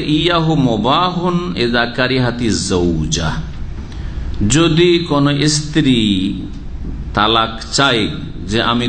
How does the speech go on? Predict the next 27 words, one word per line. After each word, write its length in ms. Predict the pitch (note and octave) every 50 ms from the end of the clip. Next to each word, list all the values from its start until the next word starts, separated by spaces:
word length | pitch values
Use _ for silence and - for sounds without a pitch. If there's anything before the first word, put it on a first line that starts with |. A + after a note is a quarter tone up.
| A#2+
তোমার 600 | A#2+ A#2 A2 A2 A2 A2+ A#2+ B2 B2+ C3+ C#3+ D3+ D#3+ C3+ - - - - - -
কাছে 260 | - G#2 G#2 - A#2+ A2
থাকবো 440 | G#2+ - - G#2 F#2+ F2 E2+ E2+ F2+ E2+
না, 200 | F2 G#2+ B2+ A#2 F2 - E2 D#2+ D#2+ - - - - - - -
খোলা 300 | - - C3 C3 B2 A2 G2+ -
চে-, 260 | - C3 A2+ E2+ - -
চাই, 240 | - A#2 G2+ F#2 E2+ D#2+ - - - - - - - -
তাহলে 220 | B2+ C3+ C#3 C#3+
সেটা 300 | C3+ C#3 D3+ C#3 C#3+ C#3 B2+ A2+ G2+
জায়েজ 640 | - A2 G#2+ G#2+ A2 A2+ A#2+ C#3 D#3 E3 E3+ E3+ E3 D#3 B2 - - -
যদি 480 | A2 A2 A2 G#2 G2+ A2+ B2+ C#3 D3 D3+ D#3 D#3+ E3 D#3+ - - - - - - -
সে 300 | - - - - G2 F#2 F#2 F#2 F#2
স্বামীকে 640 | F#2 F#2 F2+ G2+ F#2+ G2+ A2 A2+ A#2 A2+ A#2 B2+ - -
পছন্দ 420 | - F#2 F#2 - - - E2+ E2+ E2+ F2+ E2+
না 140 | D#2+ D2+ C#2+ D#2 D2+
করে, 240 | - - - - - - - -
স্বামীকে 480 | - - F2+ F#2 F2+ F2+ F2+ F2+ F2 D#2+
ঘৃণা 300 | E2 G2 A2 A2+ A2 G2+
করে, 240 | - G2 F#2+ F#2 F2
স্বামীকে 440 | F2+ F2+ G2+ G#2+ A2 A2 - - F#2+
ভালোবাসতে 540 | F2 F2 F2 G2 G2 F#2+ A2 - - - E3+
পারছে 320 | D#3+ C#3 C3+ - - B2+ G#2+
না, 140 | B2+ B2 B2 A#2+ A#2+ - - - - - - - - - - - -
তাহলে 260 | - E3 E3 E3 E3+ F3+
এটা 140 | - E3+ C#3 C#3
হচ্ছে 200 | C3+ C3+ C3 A#2 G2
জায়েজ। 420 | - F2 D2+ D#2+ D#2 D#2 D#2+ D#2+